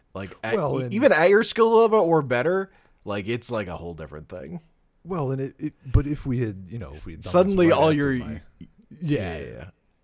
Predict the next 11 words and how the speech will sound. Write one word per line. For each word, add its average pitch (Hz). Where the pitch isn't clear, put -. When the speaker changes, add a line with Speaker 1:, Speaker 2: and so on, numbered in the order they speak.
Speaker 1:
It 107
just, 135
I 143
just 151
know 160
that 139
feeling 117
of, 95
like, 98
all 113
your, 110